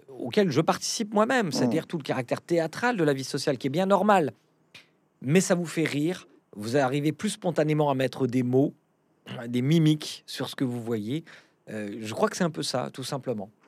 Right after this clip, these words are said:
Speaker 1: Mais je, je laisse un point d'interrogation sur ce
Speaker 2: Alors,
Speaker 1: sujet.
Speaker 2: pour conclure, j'ai une petite surprise pour vous, parce que dans votre épilogue, vous évoquez, euh, euh, Le Seigneur des Anneaux, euh, de, de Tolkien, euh, l'un des livres de votre oncle Jean-Luc, hein. Vous dites, euh, c'est,
Speaker 1: Mm.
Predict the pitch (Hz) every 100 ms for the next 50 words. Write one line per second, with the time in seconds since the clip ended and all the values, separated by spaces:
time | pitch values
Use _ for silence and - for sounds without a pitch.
0 | - 117 110 107 - 95 98 - 131 156
1 | 151 160 147 135 131 127 127 - 123 -
2 | - - - 190 - 190 - - 175 220
3 | - 240 190 170 190 196 214 - 170 -
4 | 165 - 135 185 190 - 151 147 143 160
5 | 156 139 147 151 160 131 113 120 123 123
6 | 110 123 - 135 123 92 92 - - -
7 | - 107 110 110 113 113 107 104 92 101
8 | 135 190 180 110 104 104 104 101 110 -
9 | 101 87 - 156 170 101 95 - - -
10 | 90 101 123 110 107 131 104 98 95 92
11 | 98 113 117 95 95 90 110 170 185 101
12 | 123 113 95 - - 107 - - - 123
13 | 101